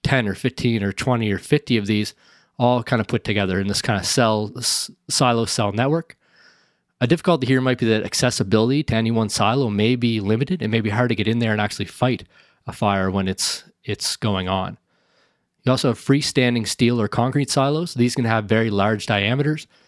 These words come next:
I think these are sometimes called bins in, in industry, but the terminology, as Todd mentions in the previous episode,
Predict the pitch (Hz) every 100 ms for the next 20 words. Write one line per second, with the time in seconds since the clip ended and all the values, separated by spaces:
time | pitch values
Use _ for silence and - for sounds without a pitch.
0 | _ _ _ 110 - 143 - 120 113 -
1 | 107 107 95 117 98 95 82 107 113 123
2 | 120 104 104 107 110 110 - 127 107 101
3 | - 113 135 113 104 110 98 104 104 -
4 | - - _ _ - 135 120 110 - 104
5 | 95 98 - 139 127 113 104 - 104